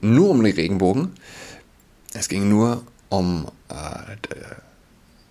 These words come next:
die Menschenfeinde und, äh, um Ungarn und, äh, die dortige Gesetzgebung und, äh, die Schande. Und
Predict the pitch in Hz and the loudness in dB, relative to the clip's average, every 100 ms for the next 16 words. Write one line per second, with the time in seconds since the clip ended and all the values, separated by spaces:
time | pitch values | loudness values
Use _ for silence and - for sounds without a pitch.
0 | - 101 90 104 - 107 107 107 113 147 | -6 -2 -2 -2 -2 -2 0 2 2 0
1 | 147 - - - - - - _ - _ | -2 -14 -16 -20 -20 -20 -20 _ -20 _
2 | _ _ _ _ _ - 104 101 95 92 | _ _ _ _ _ -2 0 0 -2 -4
3 | 90 - 92 95 95 - - - _ _ | -6 -6 -6 -6 -10 -12 -16 -20 _ _
4 | 90 95 - 139 127 113 101 95 92 85 | -10 -6 2 4 6 4 2 0 -2 -4
5 | 78 - 60 57 50 - - - - _ | -8 -10 -10 -12 -16 -16 -20 -20 -20 _
6 | _ _ _ _ 53 58 64 90 76 90 | _ _ _ _ -14 -10 -8 -6 -6 -6
7 | - 92 85 76 - 107 120 117 139 131 | -6 -6 -4 -6 -6 -2 0 2 2 0
8 | - 110 104 95 87 82 82 90 - - | 2 2 2 2 -2 -2 -8 -10 -14 -12
9 | - - - - - 110 - 123 123 104 | -12 -12 -16 -18 -2 0 2 0 2 4
10 | 95 87 - - - - - - - - | 4 0 -6 -18 -20 -20 -20 -20 -20 -20
11 | _ _ _ _ _ _ _ 117 110 | _ _ _ _ _ _ _ -4 -4